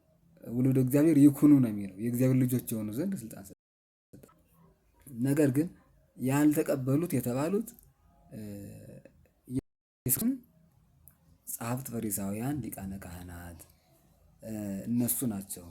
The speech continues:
ስለዚህ ይዘው ሰቀሉት። እ፣ አይደለም የወይን ፍሬውን ማግኘት የሚገባውን ለባለጌታው ሊመልሱ ይቅርና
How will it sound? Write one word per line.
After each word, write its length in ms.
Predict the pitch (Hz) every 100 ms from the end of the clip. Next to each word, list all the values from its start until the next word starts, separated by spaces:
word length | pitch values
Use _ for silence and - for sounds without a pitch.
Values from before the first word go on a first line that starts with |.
| 80
ስለዚህ 400 | 110 117 127 165
ይዘው 260 | 127 113 139
ሰቀሉት። 580 | 127 104 - 85 82 - - _ _ _ _ _ _ _ _ _ _ _ _ _ _
እ፣ 140 | - 127 123 - -
አይደለም 520 | 113 123 123 131 185 196 - - _ _ - -
የወይን 800 | - 127 127 127 - _ - 123 120 - - - 104 113 113 -
ፍሬውን 460 | 120 120 113 104 98 98 _ _ _
ማግኘት 380 | 104 120 127 131
የሚገባውን 600 | 131 123 123 117 120 113 104 98 -
ለባለጌታው 680 | 107 117 123 127 127 127 123
ሊመልሱ 520 | 127 131 135 143 131 139
ይቅርና 520 | 139 - 113 104